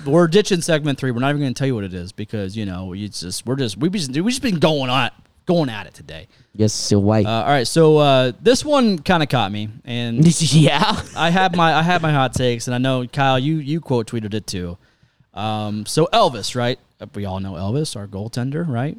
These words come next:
Speaker 1: Our, our beloved goaltender. Um, he came out and had some comments, right? So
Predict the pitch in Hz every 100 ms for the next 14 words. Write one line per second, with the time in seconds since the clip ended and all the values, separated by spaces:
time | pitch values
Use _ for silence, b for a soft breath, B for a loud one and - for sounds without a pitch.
0 | - 104 95 - 104 107 104 110 113 117
1 | 117 120 127 135 131 127 - _ _ _
2 | - 101 104 104 104 104 98 95 101 _
3 | _ _ _ _ _ _ _ _ _ _
4 | - - - 285 208 196 175 160 139 135
5 | 110 87 76 - 101 107 101 - 117 113